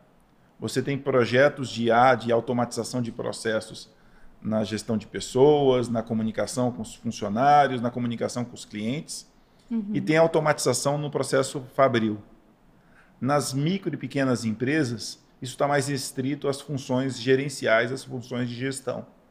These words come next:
Speaker 1: Por quê? Porque organizar, é, a atividade fabril é uma tarefa um pouco mais complexa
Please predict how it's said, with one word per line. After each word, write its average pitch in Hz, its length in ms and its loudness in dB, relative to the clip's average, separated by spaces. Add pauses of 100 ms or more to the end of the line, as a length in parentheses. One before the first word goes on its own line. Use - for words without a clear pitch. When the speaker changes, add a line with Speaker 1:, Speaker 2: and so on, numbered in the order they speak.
(600)
Speaker 1:
Por 170 180 4
quê? 120 240 0 (580)
Porque 147 220 0
organizar, 143 1200 4 (400)
é, 113 300 -6 (180)
a 156 300 6
atividade 131 500 2
fabril 120 560 0 (560)
é 120 60 0
uma 139 120 4
tarefa 139 320 4
um 127 40 -4
pouco 170 280 0
mais 156 220 2
complexa 135 880 0